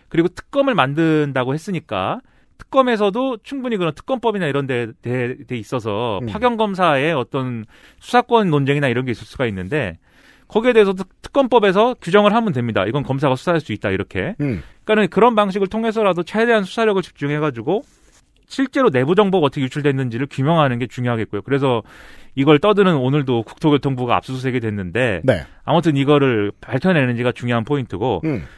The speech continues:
Speaker 1: 그다음에 엘에이치는 이제 제가 이렇게 라디오 방송 이런 거에 보면은 이제 전에 금감위원장, 금감원장을 잠깐 하다가 물러난 김기식 전 의원이 얘기를 했어요. "이건 쪼개야 된다.
Speaker 2: 음.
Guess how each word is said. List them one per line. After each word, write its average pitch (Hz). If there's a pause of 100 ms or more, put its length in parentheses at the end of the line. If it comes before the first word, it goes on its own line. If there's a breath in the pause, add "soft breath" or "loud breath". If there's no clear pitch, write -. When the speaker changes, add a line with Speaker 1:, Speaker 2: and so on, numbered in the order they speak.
(140)
Speaker 1:
그다음에 175 (420 soft breath)
엘에이치는 143
이제 117 (160)
제가 139
이렇게 123
라디오 123
방송 139
이런 113
거에 107
보면은 113
이제 101 (340 soft breath)
전에 131
금감위원장, 131
금감원장을 135
잠깐 123
하다가 139
물러난 98
김기식 139
전 120
의원이 101
얘기를 98
했어요. 113
"이건 104
쪼개야 208
된다. 87
Speaker 2:
음. 117